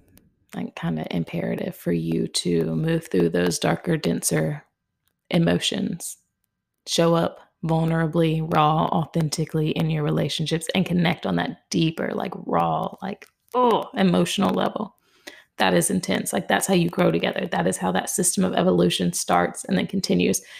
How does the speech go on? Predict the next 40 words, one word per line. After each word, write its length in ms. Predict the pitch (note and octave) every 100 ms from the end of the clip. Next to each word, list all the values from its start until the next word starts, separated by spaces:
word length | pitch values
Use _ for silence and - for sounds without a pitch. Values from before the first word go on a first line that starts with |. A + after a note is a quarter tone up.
| - A3
If 60 |
you 120 | F#3
spiritual 400 | - - F3+ F3+
bypass, 640 | F3 E3+ F3 F#3 F#3 F#3 -
you're 160 | F3+ F3+
literally 360 | - - - G3
just, 260 | F3 F#3+ -
like, 240 | G#3 - - - _
going 260 | - F3+ F3
around 380 | G3 A3+ A3+ A3+
it. 520 | A#3 A3+ A3+ A3+ A3+
Everything's 400 | - F#3 F#3+ F3+
perfect, 340 | B3 B3 -
perfect, 260 | A#3+ A#3 B3
perfect. 400 | A#3 A3+ A3 -
Boom. 300 | F3 D#3+ E3+ -
There 160 | G3+
it 80 | E3
is 120 | E3+
again. 360 | E3+ E3 E3+ E3+ -
Oh, 180 | G3 F#3
crap, 420 | - G3 G3+ -
going 220 | F#3 F3+
around 380 | F3+ G#3+ A3+ A3+
it. 420 | A#3 A#3 A3+ A3+ -
Oh, 260 | G#3 A#3 -
boom. 320 | G3+ F3+ F3 _ - - _ _ _
And 120 | -
then 80 | F#3+
you 80 | F#3
just 140 | F3+
continue 400 | - F3 F3+ F3
to 160 | E3+ F3+
repeat 280 | F3 F3 -
the 80 | -
same, 320 | G3+ F#3 F#3+
like, 180 | - -
situations 600 | F3 - G3+ - G3+ G3+
and 160 | F3
scenarios. 640 | - G#3+ - - - F#3